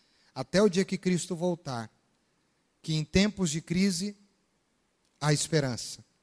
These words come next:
Que em tempos de desorientação, há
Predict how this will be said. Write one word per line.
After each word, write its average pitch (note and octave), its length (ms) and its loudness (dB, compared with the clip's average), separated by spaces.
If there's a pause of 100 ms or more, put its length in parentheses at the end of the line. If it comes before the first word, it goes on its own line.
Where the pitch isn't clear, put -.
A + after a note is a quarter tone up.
(560)
Que E3+ 140 -4
em F3 120 2
tempos A3+ 600 2
de F#3 140 -4
desorientação, F#3+ 1200 2 (880)
há D#3 320 0